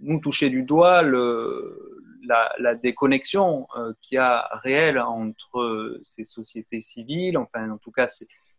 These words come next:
les collectifs d'habitants qui ont une réelle, euh,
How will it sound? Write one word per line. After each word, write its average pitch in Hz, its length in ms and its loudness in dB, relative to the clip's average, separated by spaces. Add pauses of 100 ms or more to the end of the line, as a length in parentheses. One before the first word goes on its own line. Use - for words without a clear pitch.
(920)
les 131 180 -2
collectifs 127 360 2
d'habitants 147 420 2
qui 151 100 -2
ont 131 80 0
une 117 120 -4
réelle, 120 340 0
euh, 110 340 -8